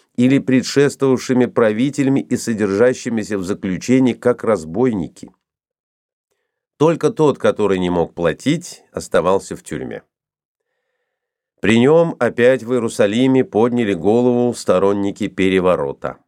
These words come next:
Богатые, посредством подкупа, заручились содействием Альбина настолько,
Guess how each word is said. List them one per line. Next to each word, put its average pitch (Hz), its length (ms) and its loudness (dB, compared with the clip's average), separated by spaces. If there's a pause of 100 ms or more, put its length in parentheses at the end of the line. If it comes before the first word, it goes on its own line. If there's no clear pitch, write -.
(580)
Богатые, 101 720 -2
посредством 87 720 -4
подкупа, - 680 -4 (360)
заручились 92 600 -2
содействием 85 600 -4
Альбина 82 400 -2
настолько, 131 640 -2